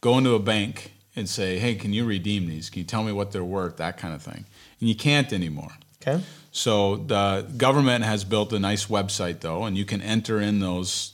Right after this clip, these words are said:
Speaker 1: those serial numbers.
Speaker 2: The cryptic numbers at the bottom.
Speaker 1: Exactly. You enter it in, and it'll give you what it's worth, what the interest rate it's paying, if it's still paying interest. Remember, a lot of those stopped, the old Series double E bonds stopped paying interest after thirty years.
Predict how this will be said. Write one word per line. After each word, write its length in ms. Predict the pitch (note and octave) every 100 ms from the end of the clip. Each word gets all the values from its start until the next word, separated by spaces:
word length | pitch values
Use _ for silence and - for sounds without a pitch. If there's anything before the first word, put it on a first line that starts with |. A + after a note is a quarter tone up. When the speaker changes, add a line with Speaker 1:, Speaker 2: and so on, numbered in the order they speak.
| -
Speaker 1:
those 260 | F#2 F2+
serial 640 | - - - - A2 G#2+ G2
numbers. 460 | F2+ F2 F2 B2 D3
Speaker 2:
The 40 |
cryptic 360 | D3+ D3+ D#3 D3+
numbers 380 | C#3+ C3+ C#3+ C#3
at 100 | -
the 60 |
bottom. 320 | A2+ A2 B2+ C#3+
Speaker 1:
Exactly. 580 | G2+ G#2 F#2 F#2+ G#2
You 140 | G#2+ G#2+
enter 300 | A2 C3+ F3+
it 80 | C#3+
in, 220 | G#2 A2+
and 160 | A#2 C3+
it'll 160 | D#3
give 240 | C#3+ D3 F3+
you 180 | C3 G#2
what 220 | G#2+ A#2
it's 180 | C3 -
worth, 460 | G#2+ A#2+ C3+ B2+
what 140 | A#2 A#2
the 80 |
interest 440 | G#2 A#2+ - C3 -
rate 200 | A#2 A#2
it's 100 | -
paying, 440 | - A2+ A#2 A#2
if 120 | G2
it's 140 | G2 -
still 220 | - G#2
paying 320 | - C3+ D#3
interest. 500 | G2+ G2 G#2 G2 - - - - -
Remember, 300 | A#2 D#3+ E3+
a 60 |
lot 260 | G#2 F#2+ C3+
of 60 | C#3
those 180 | G#2+
stopped, 460 | - - G2+ G2 D3
the 100 | G#2+
old 220 | A#2+ A#2+
Series 360 | - B2+ A2 G2
double 300 | G#2 G2 F#2+
E 80 | G#2+
bonds 380 | G#2+ F2+ F2 -
stopped 320 | G2+ D#2 -
paying 220 | G#2 F#2
interest 360 | G#2 - F#2+ -
after 260 | E2+ -
thirty 320 | E2 F#2+ E2+
years. 440 | E2 G#2+ B2+ A2+